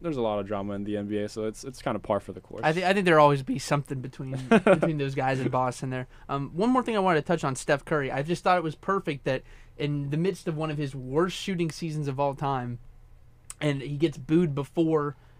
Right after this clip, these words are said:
Speaker 2: the game even starts by the, the, the home team, he goes off in o-, the only fashion that, that a guy like Steph can and just wows the crowd, just smiling, skipping down the court. Uh, definitely put on a show for the ages for,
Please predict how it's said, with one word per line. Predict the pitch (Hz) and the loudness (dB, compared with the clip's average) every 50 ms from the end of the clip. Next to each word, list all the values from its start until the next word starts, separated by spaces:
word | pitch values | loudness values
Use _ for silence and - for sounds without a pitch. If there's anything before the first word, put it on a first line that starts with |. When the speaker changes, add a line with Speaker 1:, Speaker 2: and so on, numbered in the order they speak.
| - - | -18 -10
Speaker 2:
the | - 147 | -6 -2
game | 139 151 147 143 | 0 0 0 0
even | 147 147 131 131 123 | 0 -2 -2 -4 -8
starts | - - - - 180 151 147 - | -10 -12 -4 0 0 0 0 -2
by | - 147 135 | -4 -4 -4
the, | 127 127 127 | -2 -4 -6
the, | 120 131 131 127 | -6 -6 -8 -8
the | 120 131 131 135 | -8 -8 -6 -6
home | 143 139 135 | -4 -4 -4
team, | 135 131 135 | -4 -4 -2
he | 135 160 165 | -2 -2 -2
goes | 147 151 170 160 156 139 170 160 160 151 143 | -2 -4 -8 -8 0 4 6 6 6 4 2
off | - 147 143 143 143 - - - - - - - - - - - | 0 2 2 2 2 0 -8 -18 -20 -20 -20 -20 -20 -20 -10 -4
in | 151 147 143 143 139 - | -2 0 0 0 0 2
o-, | 185 196 165 175 165 156 151 139 - - | 2 2 2 2 -4 -6 -10 -12 -14 -4
the | 156 160 175 | 0 2 2
only | 190 190 185 180 | 4 4 2 2
fashion | 175 - 170 156 151 147 - 156 | 2 2 2 2 2 2 0 -2
that, | 135 127 - - | -4 -4 -4 -6
that | 127 143 135 135 | -6 -6 -4 -4
a | 135 135 | -4 -2
guy | 143 139 135 | -2 -2 -2
like | 131 131 123 - | -2 -6 -8 -10
Steph | - - - 135 127 - | -10 -6 -6 -6 -6 -8
can | - - 147 135 127 127 123 120 - - - - - | -8 -6 -6 -4 -4 -6 -8 -10 -12 -18 -20 -16 -12
and | 131 127 123 123 120 - - - | -10 -8 -8 -8 -10 -10 -14 -10
just | 139 135 131 131 - - - - - - - | -8 -6 -6 -6 -8 -12 -16 -18 -20 -14 -12
wows | 156 135 135 156 147 147 151 139 | -8 4 6 8 8 8 6 6
the | 131 139 | 2 -4
crowd, | - - 151 135 131 131 131 131 131 - - - - - - - - - - - 160 | -6 -4 -2 -2 0 0 -2 -2 -4 -8 -12 -20 -20 -20 -20 -20 -20 -20 -14 -12 -2
just | 147 156 147 - - - - 160 | -2 -2 -2 -2 -6 -12 -10 -8
smiling, | - - 170 165 160 165 165 165 165 156 | -6 0 2 4 6 6 4 4 2 -2
skipping | - - - 175 160 - 170 156 | -4 -4 -4 -4 -2 -2 -2 -2
down | 156 156 151 143 | -2 -2 -2 -2
the | 135 | -6
court. | - - 160 151 147 147 147 - - - - - | -6 -2 0 0 0 0 -2 -8 -18 -20 -16 -10
Uh, | 139 135 131 127 117 - - - 151 - - | -6 -6 -6 -6 -8 -12 -16 -20 -20 -4 2
definitely | - 175 165 175 165 156 | 2 4 4 4 2 2
put | 143 - 180 156 | 2 2 4 4
on | 151 143 | 4 4
a | 139 | 2
show | 127 - - 143 135 | -2 0 0 0 0
for | 120 - 143 | 0 -4 -8
the | 131 131 | -8 -6
ages | 127 127 120 123 127 123 | -8 -8 -10 -12 -14 -12
for, | - 135 127 123 120 - | -10 -10 -10 -8 -10 -12